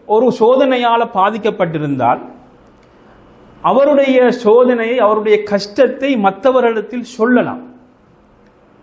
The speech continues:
எந்த நிலையில சொல்லணும்? பொறுமை இழந்து, இல்லையா, பொறுமை இழக்கிற நிலைமையில் இல்லாமல், அல்லது வந்து அல்லாஹுவை குறை சொல்ற மாதிரி, அல்லது வந்து,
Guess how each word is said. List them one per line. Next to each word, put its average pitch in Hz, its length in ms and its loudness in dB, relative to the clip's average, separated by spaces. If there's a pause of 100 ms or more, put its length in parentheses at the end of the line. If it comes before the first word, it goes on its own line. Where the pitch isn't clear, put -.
(240)
எந்த 254 300 0
நிலையில 262 280 2
சொல்லணும்? 220 440 -4 (2500)
பொறுமை 247 520 2
இழந்து, 190 720 0 (360)
இல்லையா, 170 280 2 (160)
பொறுமை 233 460 2
இழக்கிற 226 420 0
நிலைமையில் 202 440 -4
இல்லாமல், 160 540 -4 (760)
அல்லது 254 380 0
வந்து 233 340 0
அல்லாஹுவை 240 640 2
குறை 214 340 -2
சொல்ற 202 300 0
மாதிரி, 151 540 -8 (680)
அல்லது 262 380 0
வந்து, 247 560 -2